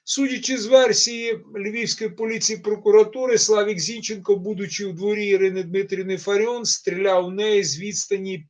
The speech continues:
п'ять-сім метрів. П'ять-сім метрів або навіть п'ять-три метра, так? Про що це свідчить? А свідчить про те, що якби з такої відстані стріляли в голову Ірини Дмитрівни Фаріон,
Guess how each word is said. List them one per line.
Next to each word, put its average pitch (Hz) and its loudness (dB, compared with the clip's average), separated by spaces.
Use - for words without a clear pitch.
п'ять-сім 190 0
метрів. 147 -8
П'ять-сім 233 4
метрів 208 4
або 170 0
навіть 202 0
п'ять-три 202 2
метра, 143 -2
так? 190 -2
Про 269 4
що 285 4
це 226 2
свідчить? 175 0
А 196 6
свідчить 240 0
про 233 0
те, 247 8
що - -2
якби 220 -4
з - -2
такої 220 2
відстані 190 -2
стріляли 196 2
в 170 -8
голову 185 2
Ірини 190 2
Дмитрівни 190 -4
Фаріон, 233 0